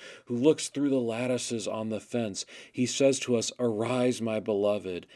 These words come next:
and come." He t-, tells us that the winter is past, the rains are gone. God is telling us to come to him so that he may bring us these wonderful fruits and the blessings he desires to give us. And that's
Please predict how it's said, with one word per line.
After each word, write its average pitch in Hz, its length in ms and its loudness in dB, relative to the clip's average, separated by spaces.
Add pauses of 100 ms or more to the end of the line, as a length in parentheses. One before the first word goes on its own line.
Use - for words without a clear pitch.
(100)
and 107 260 -6
come." 104 640 -6 (640)
He 117 120 0
t-, - 180 -18 (480)
tells 139 380 6
us 117 240 4 (220)
that - 180 2
the 120 80 6
winter 120 440 4
is 113 140 0
past, 107 520 -4
the 113 100 4
rains 120 480 6
are 104 160 2
gone. 98 400 -2 (480)
God 127 200 10
is 123 140 8
telling 135 380 6
us 120 200 2 (200)
to 131 100 2
come 151 440 2
to 139 160 2
him 110 360 0
so 113 200 -2
that 113 140 -2
he 117 140 0
may 110 160 0
bring 113 320 -2
us 104 220 -6 (220)
these 110 220 -4
wonderful 113 600 0
fruits 110 440 -4
and 110 140 -2
the 104 60 -4
blessings 104 540 0
he 104 120 -6
desires 92 600 -2
to 95 100 -8
give 92 300 -4
us. 87 340 -8 (380)
And 117 120 2
that's 123 280 4